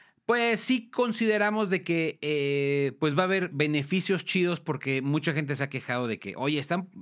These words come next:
eh, muteando y censurando un montón el programa.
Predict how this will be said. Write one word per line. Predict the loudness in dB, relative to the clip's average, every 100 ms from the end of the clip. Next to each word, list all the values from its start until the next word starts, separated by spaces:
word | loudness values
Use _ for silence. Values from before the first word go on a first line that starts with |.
| -20 -14
eh, | -4 0
muteando | 0 0 0 0 0
y | -2
censurando | -4 -4 -4 -2
un | -2
montón | -4 -4 -4
el | -4
programa. | -6 -8 -10